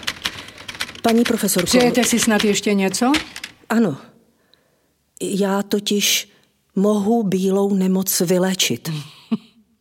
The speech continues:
Speaker 2: To už jste asi dvacátý člověk, který s tím ke mně přišel. Dokonce bylo mezi nimi několik lékařů.
Speaker 1: Ale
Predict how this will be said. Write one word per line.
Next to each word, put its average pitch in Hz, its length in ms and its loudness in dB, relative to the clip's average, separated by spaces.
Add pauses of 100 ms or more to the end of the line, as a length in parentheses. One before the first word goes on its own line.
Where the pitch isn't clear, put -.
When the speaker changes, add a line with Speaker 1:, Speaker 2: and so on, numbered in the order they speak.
(440)
Speaker 2:
To 226 140 -2
už 269 140 0
jste 330 160 2
asi 311 240 2
dvacátý 277 680 2
člověk, 269 540 0 (140)
který 170 420 -2
s - 80 -6
tím 165 220 -4
ke 165 140 -2
mně 160 180 -2
přišel. 156 580 -4 (680)
Dokonce 196 560 0
bylo 190 240 2
mezi 185 300 0
nimi 175 240 0
několik 170 460 -2
lékařů. 160 720 -6 (1120)
Speaker 1:
Ale 202 340 0